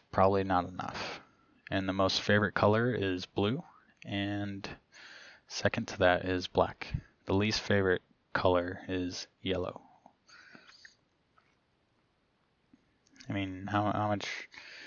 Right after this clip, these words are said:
not a lot of people, not a lot of people decide to use umbrellas. It's like ten percent of people use an umbrella on a rainy day.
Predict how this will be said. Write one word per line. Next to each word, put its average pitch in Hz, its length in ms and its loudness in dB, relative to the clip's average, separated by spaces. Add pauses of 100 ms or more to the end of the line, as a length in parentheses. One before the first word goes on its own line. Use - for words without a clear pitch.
(800)
not 117 140 10
a 117 60 10
lot 113 80 8
of 110 100 -2
people, 101 800 4
not 113 180 -2
a 113 40 6
lot 110 140 8
of 104 60 0
people 98 440 2 (480)
decide 98 320 2
to 90 60 0
use 92 280 0
umbrellas. 110 760 2
It's - 120 -8
like - 120 4 (100)
ten - 200 0
percent 101 360 0
of 92 80 -2
people 101 400 2 (380)
use 101 260 -2
an 101 80 2
umbrella 98 340 6
on 98 120 2
a 95 40 -4
rainy 95 240 0
day. 95 240 6